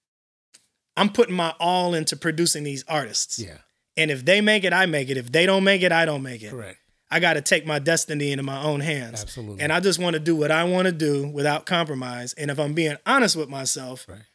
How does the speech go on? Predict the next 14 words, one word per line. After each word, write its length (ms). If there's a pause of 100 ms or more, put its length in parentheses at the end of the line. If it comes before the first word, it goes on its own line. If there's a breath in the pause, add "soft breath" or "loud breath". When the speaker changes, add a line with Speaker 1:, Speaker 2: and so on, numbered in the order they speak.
Speaker 1:
that's 200
house 280
music. 380 (160)
Speaker 2:
Oh, 240 (100)
okay. 320 (100)
Speaker 1:
You 80
know 60
what 80
I'm 100
saying? 380 (480 soft breath)
So 360
it 80
was 180
a 80